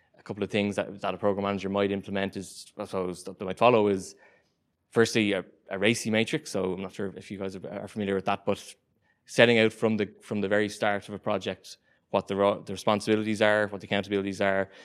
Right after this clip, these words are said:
who needs to be consulted and who needs to be informed, and who's responsible for what across the different stages of the program.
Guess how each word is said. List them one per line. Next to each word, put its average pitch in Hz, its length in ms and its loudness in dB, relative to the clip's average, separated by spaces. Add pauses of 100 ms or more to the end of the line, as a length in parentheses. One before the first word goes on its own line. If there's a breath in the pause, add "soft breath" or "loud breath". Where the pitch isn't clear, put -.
who 113 80 0
needs 104 140 0
to - 40 -20
be 110 100 -4
consulted 104 540 -4
and 95 80 -6
who 104 60 -2
needs 101 160 -6
to - 60 -12
be 104 40 -4
informed, 95 640 -2
and - 100 -10
who's 110 160 0
responsible 107 520 0
for 98 240 0
what 98 340 2
across 101 320 -4
the - 80 -12
different 98 240 -6
stages 98 300 -2
of - 20 -16
the 101 60 -14
program. 95 420 -4